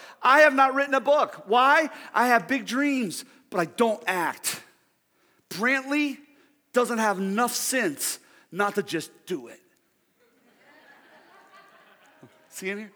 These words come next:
I'm just being, I, I honor my friend Brantley. I mean, because here in this real world, I'm just gonna every day write a few pages. And guess what? Turned into a book.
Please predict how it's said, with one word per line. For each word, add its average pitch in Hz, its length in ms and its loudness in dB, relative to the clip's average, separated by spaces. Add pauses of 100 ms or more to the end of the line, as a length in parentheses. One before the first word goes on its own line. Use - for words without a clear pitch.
(220)
I'm 359 100 -4
just 269 160 -10
being, 311 120 -8
I, 226 120 -4
I 247 240 -2
honor 196 320 -2
my 131 160 -6
friend 104 260 -14
Brantley. 98 300 -16
I 143 100 -2
mean, 196 120 -10 (960)
because 170 280 -8
here 254 220 -2
in 262 60 -2
this 208 240 -6 (140)
real 214 220 -2
world, 254 380 -2
I'm 135 140 -6
just 139 180 -12
gonna 135 240 -8
every 135 240 -6
day 208 380 -4 (240)
write 110 200 -10
a 107 60 -14
few 147 240 -16
pages. 113 600 -16 (560)
And 117 100 -20
guess 156 260 -8
what? - 300 -14
Turned 127 200 -12
into 139 200 -12
a 170 60 -6
book. - 340 -14